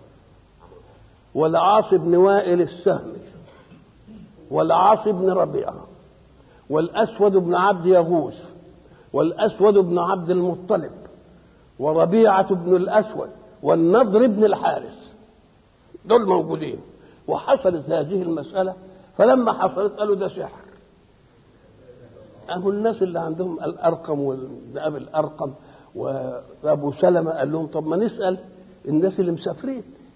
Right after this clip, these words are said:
نشوف الحكاية دي حصلت ولا ما حصلتش". فلما سألوا السفر قالوا: "حصلت". وسألوا ناس اللي ما شفناهاش. فالإمام علي: "الله، ده آية انشقاق القمر ليلية، وليلية الناس في بيوتها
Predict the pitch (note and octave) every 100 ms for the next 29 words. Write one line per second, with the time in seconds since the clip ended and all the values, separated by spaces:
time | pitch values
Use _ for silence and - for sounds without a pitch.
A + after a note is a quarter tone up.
0 | - C3 F3+ E3 - C3+ F3 E3 E3+ G3
1 | E3+ D3 D3 C#3 C3+ D#3 E3+ A3 - -
2 | - - - _ - F3+ A#3 A3 G3+ -
3 | G3+ F#3 - F#3 - F3 E3+ - - C#3+
4 | C#3 B2 - - - _ _ _ C#3+ -
5 | G#3 G3 F#3 G#3+ G3+ G3 G3+ G3+ - G3
6 | G#3 G3 - - - - - - F3 G3+
7 | A3+ A3+ A3 F#3+ D#3+ D3 - - - -
8 | - - G3 G#3 C#4 C4 - G3+ F#3+ F#3+
9 | - A#3 A3+ F3 - G#3+ G3 F3+ F3+ F3+
10 | F#3+ E3 B2 - - - - - - _
11 | _ - D3+ G3+ G#3 G#3+ B3 C4+ A#3+ A#3
12 | A#3 - G3 G3 G#3 G3+ -